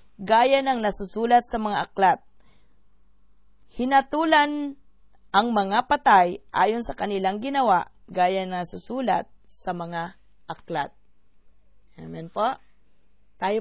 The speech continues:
po'y hahatulan ayon sa sinabi ng Panginoon. Ang kanya pong plano, napakabuti kung atin pong masunod. Ngunit kung ating plano ay ang pagsuway sa kalooban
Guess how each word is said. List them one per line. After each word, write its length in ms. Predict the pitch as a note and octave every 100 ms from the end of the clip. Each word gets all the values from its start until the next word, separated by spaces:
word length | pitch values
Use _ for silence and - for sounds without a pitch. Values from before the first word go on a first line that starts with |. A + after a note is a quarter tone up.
| A3
po'y 160 | A#3+
hahatulan 800 | A3+ G3+ G3 G3 F#3 E3 D#3+ E3+ - - -
ayon 320 | F#3 F#3 F3
sa 80 | F3
sinabi 480 | F3+ E3 D#3 D#3+
ng 160 | E3+ E3
Panginoon. 580 | E3 E3 D#3+ - E3 F3 F3+ - - - - - - -
Ang 100 | D#3+ F3+
kanya 240 | G#3 G3+
pong 160 | - F#3
plano, 640 | F3+ A3 A#3 G#3+ F3+ E3+ - - - -
napakabuti 960 | - E3+ F3+ - F3+ - E3 D3+ - E3
kung 160 | E3+ E3
atin 320 | - E3+ F3+ E3+
pong 240 | E3+ E3
masunod. 480 | D3 E3+ D#3 D3+ E3+ - - - - -
Ngunit 320 | F#3 F#3+ G#3 -
kung 160 | G3
ating 400 | - F#3 G3 F3 - -
plano 560 | G#3 B3 B3+ F#3+ D3+ - - - - - -
ay 160 | F3+ F3
ang 160 | E3+
pagsuway 640 | - E3 - F3 F3 A#3 A#3+
sa 160 | -
kalooban 560 | - E3+ D#3+ F3 E3+